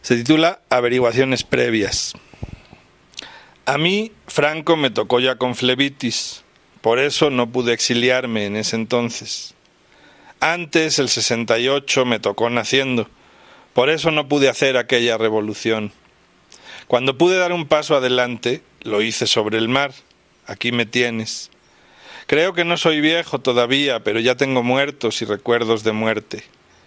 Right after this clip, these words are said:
Y recuerdos. Me cuesta. Me duele darme cuenta de que a veces estoy solo. No tengo a quien contarle mis historias.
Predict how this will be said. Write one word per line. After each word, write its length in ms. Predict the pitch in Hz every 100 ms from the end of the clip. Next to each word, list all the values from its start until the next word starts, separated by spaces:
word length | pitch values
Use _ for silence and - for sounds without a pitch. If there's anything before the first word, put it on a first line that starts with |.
| -
Y 80 | 101
recuerdos. 800 | 104 117 131 120 104 - - - _ _ _ _ - -
Me 140 | - 110
cuesta. 520 | 120 117 - 101 117 _ - - -
Me 120 | 123
duele 320 | 143 165 175
darme 280 | 165 156 151
cuenta 400 | 151 151 143 143
de 140 | 127
que 80 | 117
a 60 | 120
veces 340 | 131 139 120
estoy 260 | - 127 110
solo. 420 | - 135 127 113 _ _ _ _ _
No 180 | 123 127
tengo 240 | 131 131
a 60 | 113
quien 160 | 110 107
contarle 480 | 113 113 123 117
mis 240 | 110 104 -
historias. 640 | - 120 107 101 95 -